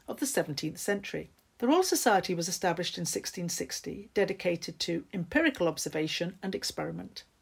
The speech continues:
Newton and colleagues at Cambridge were developing calculus, the science of mechanics, and the theory of gravity. The identification of mathematical formula which explained God's work in physics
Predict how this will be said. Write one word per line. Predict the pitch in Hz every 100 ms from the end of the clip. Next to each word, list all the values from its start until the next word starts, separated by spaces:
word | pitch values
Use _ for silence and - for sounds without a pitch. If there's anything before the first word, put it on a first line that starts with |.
| -
Newton | 170 165 170 - 240
and | 226 175
colleagues | 170 160 165 -
at | - -
Cambridge | 175 151 151 185 -
were | 175
developing | 170 165 160 160 156 -
calculus, | - 156 - 165 254 - - -
the | 170
science | - 156 165 -
of | 233
mechanics, | 247 - 185 160 - - -
and | 240
the | 262
theory | - 170 156 165
of | 170
gravity. | 196 202 202 - - - _ _ -
The | 226
identification | 214 247 320 - 262 214 196 - 180 180
of | -
mathematical | 180 185 180 175 170 170 156
formula | - - 320 262 165 151
which | 165 -
explained | 269 - - 175 170 160
God's | 180 170 - -
work | 165 165 -
in | 156
physics | 156 170 - 156 -